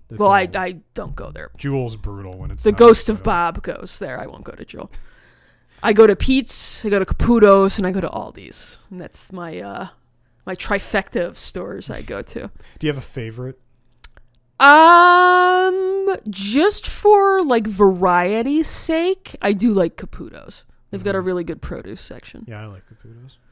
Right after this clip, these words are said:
Speaker 2: And they've got some good sales, too. You can get good deals on, like, chicken and shit.
Speaker 1: Well, and that's, and that's the thing, and that's the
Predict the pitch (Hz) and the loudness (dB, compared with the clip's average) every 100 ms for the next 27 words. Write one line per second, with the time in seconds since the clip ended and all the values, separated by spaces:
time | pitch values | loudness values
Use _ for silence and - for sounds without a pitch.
0 | _ _ _ - 233 285 285 269 226 - | _ _ _ -2 2 2 2 0 0 -2
1 | 208 160 160 - - 156 180 170 _ 185 | -2 -6 -10 -12 -10 -10 -12 -16 _ -12
2 | 175 175 165 165 165 160 - - - - | -12 -10 -10 -10 -14 -18 -20 -18 -18 -18
3 | - - - - - _ _ - 190 202 | -20 -20 -20 -20 -20 _ _ -10 -6 -6
4 | 202 196 196 190 208 165 185 175 170 175 | -6 -8 -8 -8 -10 -12 -10 -8 -8 -8
5 | 165 160 170 - 156 165 151 131 123 | -8 -8 -8 -12 -12 -12 -10 -12 -12